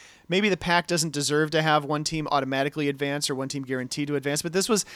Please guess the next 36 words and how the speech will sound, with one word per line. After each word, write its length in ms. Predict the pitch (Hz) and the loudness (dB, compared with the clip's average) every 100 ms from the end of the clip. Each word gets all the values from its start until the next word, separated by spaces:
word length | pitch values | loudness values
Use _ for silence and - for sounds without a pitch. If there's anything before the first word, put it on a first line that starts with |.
| - | -6
an 100 | - | 6
opportunity 500 | 180 208 - 196 190 | 8 8 4 4 4
for 220 | 180 170 160 | 6 6 6
irony, 360 | 175 190 123 | 6 4 2
which 280 | 110 113 - | 0 -4 -4
previous 340 | 165 175 170 | -2 0 0
committees 380 | - 165 156 151 | 0 0 2 2
have 160 | 143 131 | 0 -2
embraced 560 | 131 120 156 117 - | -4 0 2 2 0
in 180 | - 131 | -2 -6
first-round 520 | - 131 - 127 117 | -4 -4 -2 -4 -2
matchups. 420 | 117 117 117 104 - - - - - | -4 -2 -4 -4 -8 -14 -20 -20 -8
Uh, 120 | 143 139 | -2 2
these 200 | 170 160 | 2 2
teams, 380 | 190 180 156 | 2 2 0
as 340 | - 156 143 143 | 0 0 0 0
you 180 | 147 147 | 0 2
may 260 | 147 156 165 170 | 2 2 0 2
or 180 | 151 170 | 4 4
may 200 | 170 180 | 4 6
not 220 | 196 214 | 6 6
know, 180 | 170 147 | 2 0
didn't 200 | 160 160 | -4 -4
play 180 | 165 | -2
in 40 | 156 | 0
the 60 | |
regular 300 | 147 147 143 | -2 -2 -2
season 280 | 135 139 143 | -2 -2 -4
because 300 | 139 135 127 - - | -6 -6 -6 -10 -16
the 80 | - | -12
conference 340 | - 160 160 151 | -2 0 0 -2
schedule 300 | 156 147 147 | -2 -2 -4
didn't 200 | 143 139 | -4 -2
match 280 | 135 131 | -2 -2
them 120 | 135 123 | -2 -4
up, 180 | 117 | -4